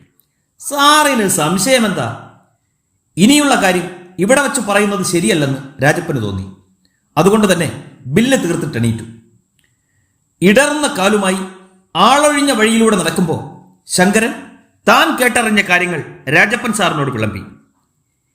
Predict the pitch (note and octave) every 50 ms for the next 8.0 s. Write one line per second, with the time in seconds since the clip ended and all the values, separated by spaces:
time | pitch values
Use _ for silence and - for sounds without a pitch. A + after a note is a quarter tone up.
0 | _ _ _ _ - G#2 A2 B2+ D3 E3 F#3+ G#3 A3 A#3+ B3 B3 B3+ C4 B3 A#3
1 | A#3+ A#3 A#3 A#3 A#3+ A3+ G#3+ G3+ G#3+ A3+ A3+ A3+ A#3 G#3 F#3+ F3+ F#3 G3+ G3+ F#3+
2 | G#3 G3+ G3 G3 F#3 D3 G#2+ F2+ E2 - - - - _ _ _ _ _ _ _
3 | _ _ _ - A2 G#2 C3+ F#3+ - - - - - - C3+ C#3+ E3+ G#3+ A#3 A3+
4 | G#3 G#3 G3+ F#3+ D#3 A2+ F2+ - - - - - _ _ _ _ _ _ _ -
5 | C#3+ D3+ F3+ G#3+ F#3+ G3+ G#3+ G3 D3+ G#2+ F#2 - - - - - - _ _ _
6 | _ _ _ _ _ - G#3+ A3+ B3 C#4 F4 F4 D#4+ C4+ A3+ A3 A3 G3 - -
7 | - - - D3+ C#3+ D3+ - A3 A#3 A3+ A3+ G#3 - G3 F3 D#3 C#3 A2 F2 -